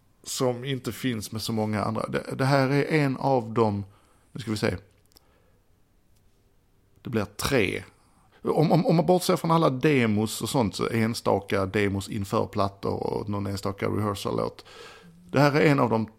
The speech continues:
tre, fyra, fyra plattorna som vi faktiskt kliver in i studion med bandet. Vi kan, vi har möjlighet till det. Det finns tjugosju minuter outtakes från Destroyer. Det finns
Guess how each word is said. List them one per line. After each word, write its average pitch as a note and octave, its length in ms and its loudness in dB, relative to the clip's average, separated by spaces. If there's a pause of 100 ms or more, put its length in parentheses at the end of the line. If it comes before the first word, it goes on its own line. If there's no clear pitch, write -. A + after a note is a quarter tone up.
tre, G#2 1040 0 (880)
fyra, - 440 2 (420)
fyra G3 280 0
plattorna B2 380 0 (220)
som C#3+ 200 2
vi C3 100 8
faktiskt - 540 0
kliver G#2+ 460 4
in F#2+ 320 0 (100)
i A2+ 120 -6
studion G#2+ 460 0
med G2+ 100 -4
bandet. - 560 -4 (500)
Vi G#2+ 160 -6
kan, G#2+ 220 0
vi B2+ 60 0
har G#2+ 100 2
möjlighet G#2 580 0
till - 120 -12
det. - 140 -2 (600)
Det B2+ 100 -4
finns D3+ 200 2
tjugosju D3+ 400 2
minuter C3+ 520 4
outtakes G2 720 -2 (120)
från G#2 180 -4
Destroyer. B2+ 760 2
Det A#2+ 140 -2
finns A#2 680 -2